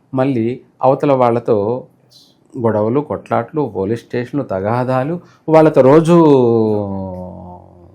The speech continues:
మాట పట్టింపులు, అంటే అయ్యే తిట్లు.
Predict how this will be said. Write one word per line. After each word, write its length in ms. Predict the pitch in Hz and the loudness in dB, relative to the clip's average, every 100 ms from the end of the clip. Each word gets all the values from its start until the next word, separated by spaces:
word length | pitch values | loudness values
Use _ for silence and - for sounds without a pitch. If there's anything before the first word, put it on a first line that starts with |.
| _ _ _ _ _ | _ _ _ _ _
మాట 220 | 139 156 | 0 0
పట్టింపులు, 600 | 151 117 - 107 98 98 - _ _ - | 0 -2 -4 -6 -6 -10 -12 _ _ -6
అంటే 120 | 143 | 2
అయ్యే 280 | 135 135 - - | 2 2 0 -2
తిట్లు. 320 | 139 - | -2 -4